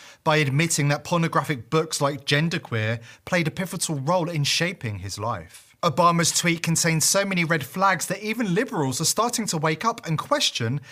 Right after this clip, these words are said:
if their golden boy has been living in an artfully constructed lie in front of the American people for decades,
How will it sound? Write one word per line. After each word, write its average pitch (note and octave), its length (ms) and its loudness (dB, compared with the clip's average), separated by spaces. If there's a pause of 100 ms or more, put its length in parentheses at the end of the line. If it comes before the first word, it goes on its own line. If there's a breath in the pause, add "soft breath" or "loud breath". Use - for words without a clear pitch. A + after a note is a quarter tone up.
(140 loud breath)
if F3 140 -4
their E3+ 140 2
golden E3 400 0
boy B2 180 0
has C3 160 -2
been C#3 220 0
living D#3 300 0
in D3 100 -2
an D3+ 180 -2
artfully F#3+ 380 -2
constructed - 580 -4
lie F3 280 2
in D3 200 -2
front G#3 260 -4
of - 120 -10
the F3 60 0
American D#3 360 0
people E3+ 400 -6
for - 140 -10
decades, F#2 720 -12